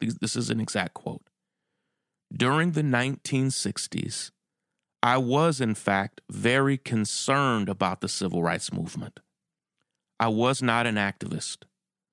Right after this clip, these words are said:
I worked at an all-black swimming pool in the east side of Wilmington, Delaware. I was involved in what they were thinking and what they were feeling." I don't know what that means,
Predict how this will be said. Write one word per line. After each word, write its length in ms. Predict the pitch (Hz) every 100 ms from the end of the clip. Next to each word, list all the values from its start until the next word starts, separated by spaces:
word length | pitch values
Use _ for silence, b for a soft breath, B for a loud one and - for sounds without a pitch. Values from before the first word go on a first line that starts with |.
| _ _ _ -
I 160 | 113 117
worked 480 | 110 117 156 - -
at 120 | 101
an 100 | 95
all-black 680 | - 113 123 127 110 113 120
swimming 460 | - - 117 113 101
pool 440 | - 92 92 110 _ _ _ -
in 160 | 110
the 100 | 101 -
east 300 | 120 135 -
side 320 | 117 110 110
of 120 | 101
Wilmington, 540 | 101 104 101 - 101
Delaware. 640 | 95 101 98 92 92 - - _ _ _ _ _ _ -
I 100 | 120
was 260 | 135 139 117
involved 640 | 104 101 120 123 123 110
in 120 | 95
what 260 | 92 95 -
they 140 | 98
were 160 | 90 85
thinking 640 | - 139 151 - 98 135
and 160 | 104 101
what 220 | 110 -
they 140 | 107
were 160 | 101 101
feeling." 760 | - - - 160 92 95 135 - _ _ _ _ _ _ _ -
I 40 |
don't 140 | 101 85
know 120 | 98
what 160 | 82
that 160 | - 98
means, 520 | 98 92 90 95 -